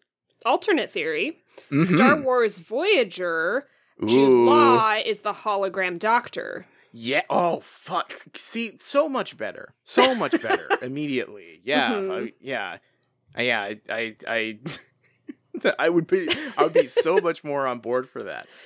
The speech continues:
Speaker 2: Um,
Speaker 1: Right.
Speaker 2: uh, I, I've been, you know, I, I said, I said the first episode of that new Star Trek was pretty good. I watched a couple more. It's still pretty good. Like I said, mid T N G, not bad.
Speaker 1: All right,
Speaker 2: Uh,
Speaker 1: all right.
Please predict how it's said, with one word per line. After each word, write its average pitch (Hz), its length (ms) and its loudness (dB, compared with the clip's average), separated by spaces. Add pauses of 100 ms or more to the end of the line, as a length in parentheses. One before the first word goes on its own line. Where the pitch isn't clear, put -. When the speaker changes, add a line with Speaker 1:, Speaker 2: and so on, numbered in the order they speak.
(160)
Speaker 2:
Um, 123 80 2 (100)
Speaker 1:
Right. 170 280 2 (540)
Speaker 2:
uh, 127 440 2
I, 143 140 0 (120)
I've 285 160 -2
been, 440 360 -4
you 302 100 -8
know, 494 260 -4 (120)
I, 208 220 0
I 196 60 -2
said, 233 380 0
I 196 60 -2
said 233 240 0
the 220 80 -6
first 254 320 -2
episode 254 340 0
of 247 80 4
that 233 120 2
new 240 120 -2
Star 226 240 -2
Trek 240 220 0
was 262 100 -2
pretty 247 240 -2
good. 262 340 2
I 180 100 -2
watched 196 280 0
a 214 60 -8
couple 220 240 0
more. 240 320 2
It's - 180 -8
still 349 160 -2
pretty 349 300 2
good. 320 240 0
Like 226 160 2
I 240 80 4
said, 170 320 2
mid 175 420 2
T 214 200 -4
N 208 180 -4
G, 196 500 -6
not 180 260 0
bad. 196 440 0 (200)
Speaker 1:
All 220 160 0
right, 175 240 0
Speaker 2:
Uh, 185 60 2
Speaker 1:
all 202 100 2
right. 156 380 -4